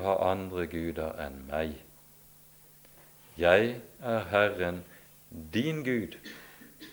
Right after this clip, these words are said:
som har ført deg opp ut av Egyptens land, av trellehuset,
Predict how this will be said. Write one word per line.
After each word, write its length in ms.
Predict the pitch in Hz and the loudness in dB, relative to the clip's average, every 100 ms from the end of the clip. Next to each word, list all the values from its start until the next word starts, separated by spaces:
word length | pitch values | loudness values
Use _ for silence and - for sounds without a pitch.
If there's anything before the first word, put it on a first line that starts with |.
| - - - - - - - - | -20 -20 -20 -20 -20 -20 -20 -18
som 200 | - 98 | -2 0
har 120 | 95 | 2
ført 320 | - 101 98 | 4 2 4
deg 200 | 98 95 | 4 4
opp 240 | 101 113 - - | 2 -2 -6 -8
ut 500 | 101 107 104 - - - | -6 -6 -12 -20 -20 -4
av 220 | 104 95 | 0 2
Egyptens 600 | 95 104 104 - 101 95 | 0 -2 -6 -10 -10 -8
land, 320 | 90 82 85 80 - - - - - - - - - - | -2 -2 -2 -10 -16 -20 -20 -20 -20 -20 -20 -20 -10 -2
av 160 | 92 85 | -2 -2
trellehuset, 800 | - 85 80 80 76 71 - - | -2 0 2 -2 -6 -10 -14 -16